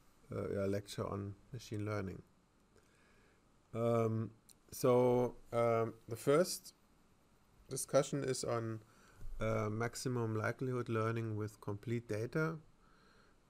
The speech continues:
Uh, complete data means that, uh, in the, uh, network, for example, um, let's go back to the medical network. Where was that?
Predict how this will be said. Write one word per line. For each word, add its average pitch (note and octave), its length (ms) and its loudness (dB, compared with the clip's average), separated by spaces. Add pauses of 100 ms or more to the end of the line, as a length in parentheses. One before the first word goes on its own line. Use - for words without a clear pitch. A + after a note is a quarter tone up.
Uh, G#2+ 240 0
complete B2+ 380 -2
data B2 340 2
means A#2+ 440 -2
that, G#2+ 420 -2 (1000)
uh, G#2 380 0 (100)
in A2 360 -2
the, G2+ 420 -2 (320)
uh, - 160 -8 (380)
network, A#2+ 680 0 (920)
for A2 80 -6
example, G#2+ 640 -2 (320)
um, G2 420 -10 (460)
let's - 220 -14
go - 140 -10
back A2 260 -12
to A2 100 -10
the A2 100 -8
medical A#2 460 -8
network. B2+ 680 -8
Where A#2 100 -10
was A#2 300 -14
that? A#2+ 180 -10